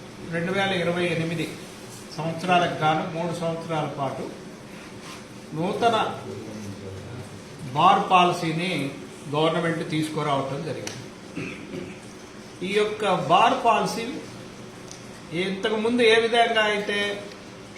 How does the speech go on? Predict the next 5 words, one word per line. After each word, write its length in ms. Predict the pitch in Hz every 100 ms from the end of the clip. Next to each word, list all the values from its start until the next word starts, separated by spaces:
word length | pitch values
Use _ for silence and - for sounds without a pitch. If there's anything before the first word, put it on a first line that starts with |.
| -
షాపులు 540 | 185 202 - 220 180 - - - -
పారదర్శకంగా 1300 | 170 185 190 185 - - 175 170 175 185 185 - - - - - - - -
ఎలాంటి 760 | 165 180 190 190 185 185 - - - -
ప్రభావం 560 | 156 151 185 196 196 185
లేకుండా 840 | 175 175 175 170 180 180 185 180